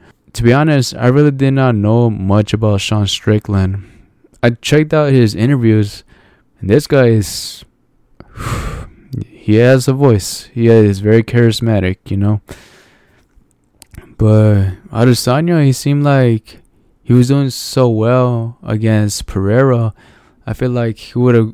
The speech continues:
been unstoppable against Sean Strickland.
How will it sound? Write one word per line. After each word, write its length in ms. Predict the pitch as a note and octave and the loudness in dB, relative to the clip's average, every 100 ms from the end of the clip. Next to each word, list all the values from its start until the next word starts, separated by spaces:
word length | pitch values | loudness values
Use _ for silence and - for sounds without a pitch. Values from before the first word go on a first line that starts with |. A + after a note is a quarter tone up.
| - | -8
been 340 | A2 A2+ A2+ | -2 2 4
unstoppable 840 | G#2+ F#2+ - B2 B2+ B2+ A2+ G#2+ G#2 | 4 2 0 2 4 2 0 -2 -2
against 580 | G2+ G#2 F#2+ - - - | 0 2 0 -4 -10 -12
Sean 300 | - A2+ G#2+ | -6 -2 0
Strickland. 720 | - - A#2+ - A2 G2+ G#2 | 0 2 2 4 2 2 0